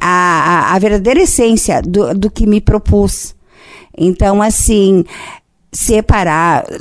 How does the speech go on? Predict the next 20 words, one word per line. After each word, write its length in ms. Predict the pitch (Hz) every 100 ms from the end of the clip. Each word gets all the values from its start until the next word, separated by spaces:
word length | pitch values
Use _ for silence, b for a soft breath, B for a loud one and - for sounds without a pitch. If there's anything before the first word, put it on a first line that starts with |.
| -
vai 240 | 196 196
ter 240 | 190 185 180
que 80 | -
ser, 380 | - 147 135
porque 340 | - 156 - 160
é 220 | - 175
como 200 | 190 175
eu 80 | 202
te 140 | 240
disse, 400 | 240 302 180 -
eu 160 | - 185
posso 300 | 220 202 220
até 220 | - 233
não 280 | 240 240 339
concordar 800 | 320 233 220 190 196 190 175 196 _ _ _ _ -
com 240 | 180 165
a 60 | 170
decisão 520 | 180 - 175 175 175
naquele 520 | 190 196 208 170 160
momento, 500 | 165 156 131 117